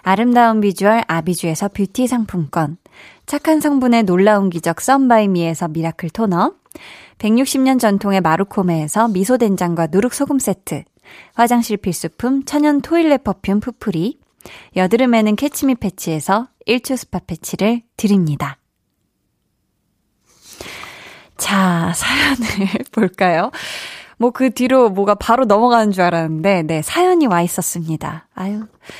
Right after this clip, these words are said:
놓칠 뻔했잖아. 김선태 님이요. "매달 첫 주가 되면 저를 위해 옷이나 음반을 구입하는데요.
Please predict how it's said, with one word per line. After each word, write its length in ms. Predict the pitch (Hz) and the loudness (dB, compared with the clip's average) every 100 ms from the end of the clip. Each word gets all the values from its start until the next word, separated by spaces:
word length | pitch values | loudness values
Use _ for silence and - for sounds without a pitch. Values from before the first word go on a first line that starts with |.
| - - | -16 -4
놓칠 260 | 214 - - | -2 0 0
뻔했잖아. 640 | 202 175 - 170 175 262 _ _ - - - - | 0 -2 -2 -4 -2 -4 _ _ -20 -20 -20 -12
김선태 580 | - 254 320 349 311 302 | -2 0 2 2 2 2
님이요. 720 | 247 208 180 180 196 190 156 - _ _ _ _ _ _ - | 4 4 4 4 4 2 -2 -10 _ _ _ _ _ _ -2
"매달 520 | 196 233 294 285 277 | 2 4 6 6 4
첫 220 | 269 359 - | 0 -6 -2
주가 260 | 320 302 | 2 2
되면 480 | 240 185 247 269 165 _ | 2 2 2 2 -2 _
저를 360 | - 214 240 247 | 0 2 4 4
위해 140 | 220 | 4
옷이나 500 | 185 190 202 214 208 | 4 2 2 2 2
음반을 480 | 190 196 220 214 208 | 4 4 4 2 0
구입하는데요. 960 | - 196 196 185 165 156 156 180 165 | 0 0 0 -2 -2 -2 0 0 0